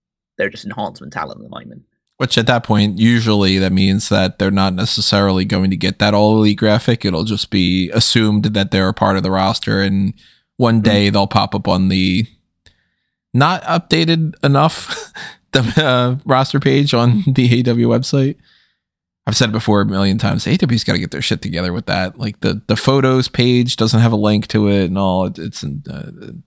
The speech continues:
Speaker 2: nuts. But, um, yeah, I expect that you'll just see him show up on Ring of Honor more often and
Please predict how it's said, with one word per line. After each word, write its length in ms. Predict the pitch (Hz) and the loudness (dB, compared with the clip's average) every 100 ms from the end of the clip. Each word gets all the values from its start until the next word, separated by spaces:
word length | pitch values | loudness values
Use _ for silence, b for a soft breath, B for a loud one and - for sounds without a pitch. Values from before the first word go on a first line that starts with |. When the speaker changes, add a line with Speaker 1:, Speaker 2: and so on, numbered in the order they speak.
| _ | _
Speaker 2:
nuts. 380 | 127 65 - - b b b _ _ | -12 -12 -14 -20 b b b _ _
But, 200 | - - | -12 -8
um, 300 | - - - - _ _ _ _ _ _ _ - - _ _ _ _ _ - | -8 -8 -10 -14 _ _ _ _ _ _ _ -20 -20 _ _ _ _ _ -4
yeah, 200 | 98 101 | -2 0
I 80 | |
expect 460 | 110 123 - 156 - | 0 0 0 -2 0
that 360 | 135 113 - _ _ _ _ _ _ _ | 0 0 -4 _ _ _ _ _ _ _
you'll 240 | 123 127 123 | 0 2 2
just 280 | 120 120 - | 0 0 0
see 220 | 120 120 | 2 2
him 380 | 110 107 104 104 | 2 2 2 2
show 400 | - 107 98 67 | 0 2 0 2
up 340 | 92 98 - - _ _ _ _ _ - | 0 0 -4 -20 _ _ _ _ _ -2
on 160 | 104 | 2
Ring 220 | 101 101 | 4 4
of 100 | 104 | 4
Honor 440 | 110 101 101 104 101 | 2 2 2 2 2
more 260 | 104 101 | 2 4
often 720 | 101 101 - 101 98 98 87 | 4 2 2 0 2 0 0
and 580 | - 92 95 92 90 - | -2 -2 -2 -2 -2 -6